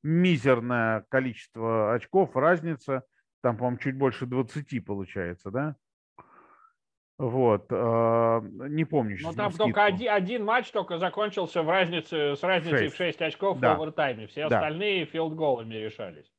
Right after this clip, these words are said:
Speaker 1: Совершенно верно.
Speaker 2: Так
Speaker 1: Ну,
Speaker 2: что
Speaker 1: или
Speaker 2: можно,
Speaker 1: там
Speaker 2: можно путём простых математических вычислений посчитать. К сожалению, все знают, что с математикой у меня беда, поэтому я считать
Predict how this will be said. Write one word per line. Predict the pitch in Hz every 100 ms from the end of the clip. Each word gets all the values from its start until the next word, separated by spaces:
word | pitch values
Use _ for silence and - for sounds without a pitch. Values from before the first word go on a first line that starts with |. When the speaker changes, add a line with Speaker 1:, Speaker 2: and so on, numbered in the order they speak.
| _
Speaker 1:
Совершенно | - 147 - 170 156
верно. | 131 95 87 85
Speaker 2:
Так | 147
Speaker 1:
Ну, | 165 175
Speaker 2:
что |
Speaker 1:
или | 190 120
Speaker 2:
можно, |
Speaker 1:
там | 180 156 101 -
Speaker 2:
можно | 143 208 185 190
путём | - 190 214 202 151 _
простых | - 175 175 - 185 165
математических | 160 160 175 165 160 - 151 165
вычислений | 160 165 156 208 208 156
посчитать. | - 151 - 156 - 123 98 -
К |
сожалению, | - 127 151 170 156 139
все | 151 143
знают, | 156 139 120
что | 131
с | 143
математикой | 139 147 151 127 - 131
у |
меня | 135 139
беда, | 139 160 214 240
поэтому | 151 147 143
я | 147 160
считать | - 147 139